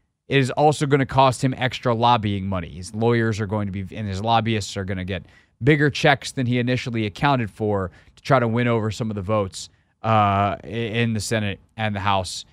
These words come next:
in the state of Virginia. So, the Commonwealth, as we call it. Uh, so,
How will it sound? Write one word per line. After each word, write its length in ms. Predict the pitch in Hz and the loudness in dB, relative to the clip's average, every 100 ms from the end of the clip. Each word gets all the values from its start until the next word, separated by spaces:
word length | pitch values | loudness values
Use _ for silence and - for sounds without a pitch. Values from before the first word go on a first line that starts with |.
| _ | _
in 120 | 110 107 | -6 -4
the 60 | |
state 340 | - 101 95 - _ _ | -4 -6 -6 -8 _ _
of 180 | - 98 | -10 -8
Virginia. 540 | 98 92 123 127 78 - _ _ | -6 -2 2 2 0 -10 _ _
So, 520 | - - 214 185 95 - _ _ _ _ _ _ _ _ | -10 2 8 8 6 -4 _ _ _ _ _ _ _ _
the 120 | 110 | -8
Commonwealth, 760 | - - 127 107 87 78 - - _ _ | -8 -2 0 0 -2 -6 -10 -18 _ _
as 160 | 90 85 | -10 -8
we 100 | 95 | -8
call 240 | 110 87 | -6 -6
it. 100 | 73 - _ - | -8 -20 _ -6
Uh, 220 | 147 147 | -2 -2
so, 460 | - 214 180 107 | -2 2 2 2